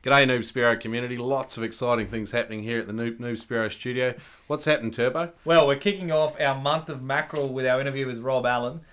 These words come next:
Speaker 2: And mid-month, we will have another interview for you with Doctor Richard Pillins. Now, he's a, an Aussie-based, uh, Spearo who's been shooting mackerel forever and a day. And if there's something that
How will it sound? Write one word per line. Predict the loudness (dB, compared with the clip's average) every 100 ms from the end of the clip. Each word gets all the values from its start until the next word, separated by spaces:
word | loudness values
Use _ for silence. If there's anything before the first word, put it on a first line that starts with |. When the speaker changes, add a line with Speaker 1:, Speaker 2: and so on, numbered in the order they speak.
| -20 -8
Speaker 2:
And | -4 0 0 0 -4 -14 -4
mid-month, | -2 0 0 0 -4 -6
we | -4 -2
will | -2
have | -4
another | -2 -2
interview | -2 -4 -4 -4
for | -6 -6
you | -2 -2 -2
with | -4 -6 -2
Doctor | -2 0 -4
Richard | -6 -8 -8 -10 -6
Pillins. | -2 -2 -4 -8
Now, | -6 -4
he's | -4 -4
a, | -6 -8 _ _
an | -4
Aussie-based, | 0 -2 -2 -6 -2 -2 -2 -6 -6
uh, | -4
Spearo | -6 -6 -2 0 2 0
who's | -2 -8 -6
been | -6
shooting | -6 -6 -6 -4
mackerel | -4 -4 -8
forever | -6 -4 -4
and | -6
a |
day. | -4 -2 -4 -6 -16 _
And | -8 -6
if | -6 -10
there's | -10 -4
something | -2 -2 -4 -6 -4
that | -4